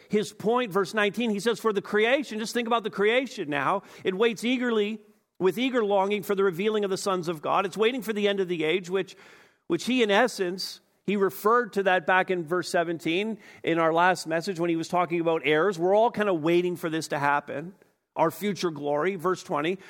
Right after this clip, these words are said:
"For the creation was subjected to futility, not willingly." The creation didn't want to go through this, "but because of him who subjected it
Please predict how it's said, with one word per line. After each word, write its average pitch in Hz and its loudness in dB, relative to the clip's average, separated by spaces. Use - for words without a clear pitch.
"For 208 2
the 196 -2
creation 220 0
was 190 0
subjected 202 -2
to 220 0
futility, 185 -2
not 226 2
willingly." 190 0
The 202 -4
creation 226 -2
didn't 196 0
want 214 2
to 202 -4
go 143 -2
through 123 -6
this, 120 -4
"but 202 2
because 226 0
of 226 -2
him 208 2
who 196 -2
subjected 190 0
it 185 -2